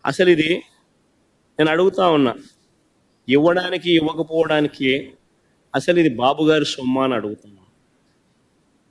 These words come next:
అది ఎవడు అని అడుగుతా ఉన్నా. He is only a custodian. ఈ మనిషి ఎవడు అని అడుగుతా ఉన్నా.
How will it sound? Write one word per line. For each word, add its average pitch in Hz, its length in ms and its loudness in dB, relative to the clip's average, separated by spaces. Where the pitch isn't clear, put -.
అది 147 200 2
ఎవడు 165 260 2
అని 170 120 -6
అడుగుతా 151 300 -2
ఉన్నా. 113 260 -6
He 160 120 2
is 151 120 0
only 175 180 2
a 214 80 -4
custodian. 160 680 -4
ఈ 139 60 4
మనిషి 156 360 2
ఎవడు 185 240 4
అని 202 100 -2
అడుగుతా 185 400 -2
ఉన్నా. 127 180 -4